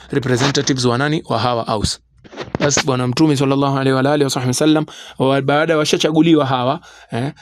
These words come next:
akawa specify, yani akawazungumzia, akawachukua, yani ahadi nao, mithaq,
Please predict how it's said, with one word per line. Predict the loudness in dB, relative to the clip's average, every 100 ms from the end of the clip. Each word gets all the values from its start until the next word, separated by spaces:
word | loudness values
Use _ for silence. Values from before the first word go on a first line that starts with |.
| -20 _
akawa | -12 -4 -2 -2
specify, | -4 -2 -2 -2 -4
yani | -4
akawazungumzia, | -4 -2 -2 0 0 0 2 2 0
akawachukua, | -2 -4 -4 -6 0 2 2 -2
yani | -2 -2 -2
ahadi | -2 -2 0 2
nao, | 0 -2 -10 -20 _ -2
mithaq, | -2 0 -2 -4